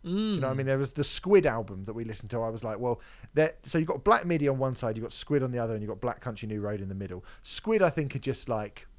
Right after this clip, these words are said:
Speaker 1: you know, they're another band who've been hyped up a lot. I think Squid, it's like, "Yeah, these songs are fine. They're pretty
Speaker 2: Yeah.
Speaker 1: good and they're quite catchy. This is a nice record. Great."
Speaker 2: Yeah.
Speaker 1: And then you've got Black Midi where you're like, "Fucking hell, this is hard work."
Speaker 2: Yeah.
Speaker 1: Like, I don't really know if there's any songs here because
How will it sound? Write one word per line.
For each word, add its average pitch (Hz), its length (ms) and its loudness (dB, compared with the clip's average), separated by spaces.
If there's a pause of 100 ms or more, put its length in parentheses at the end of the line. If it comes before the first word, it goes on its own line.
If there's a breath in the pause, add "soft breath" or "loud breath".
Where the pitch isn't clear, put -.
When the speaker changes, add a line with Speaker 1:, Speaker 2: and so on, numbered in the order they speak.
(320 soft breath)
Speaker 1:
you 131 80 -4
know, 107 120 -2
they're 123 200 2
another 117 200 -2
band 104 220 -6
who've 101 80 -8
been 101 80 -6
hyped 104 320 -6
up 107 100 -8
a 110 40 -6
lot. 110 140 -4
I - 20 -8
think 110 180 -10
Squid, 120 300 -6
it's 104 100 -12
like, 110 180 -6
"Yeah, 180 200 6
these 175 160 -6
songs 139 240 -4
are 123 60 -4
fine. 110 340 -4
They're 107 100 -4
pretty 107 240 -6
Speaker 2:
Yeah. 127 120 2
Speaker 1:
good 107 120 0
and 104 100 -8
they're 101 80 -8
quite 107 280 -6
catchy. 110 420 -8 (240 loud breath)
This 139 160 -4
is 107 100 -6
a 107 60 -4
nice 95 300 -6
record. 85 400 -12 (100)
Great." 90 240 -6
Speaker 2:
Yeah. 117 160 -8 (180 loud breath)
Speaker 1:
And 127 120 -2
then 135 80 0
you've 131 80 -2
got 123 180 2
Black 151 240 4
Midi 131 220 0
where 110 160 -4
you're 110 100 -2
like, 110 220 -6
"Fucking - 340 -10
hell, 107 140 -8
this 104 160 -10
is 95 60 -10
hard 95 200 -8
work." 92 260 -10 (200)
Speaker 2:
Yeah. 107 140 -6
Speaker 1:
Like, 107 180 -10
I 120 80 -6
don't 120 180 -6
really 113 180 -6
know 113 120 -4
if 104 80 -6
there's 110 160 -8
any 107 160 -8
songs 95 400 -10
here 90 160 -10
because 95 440 -12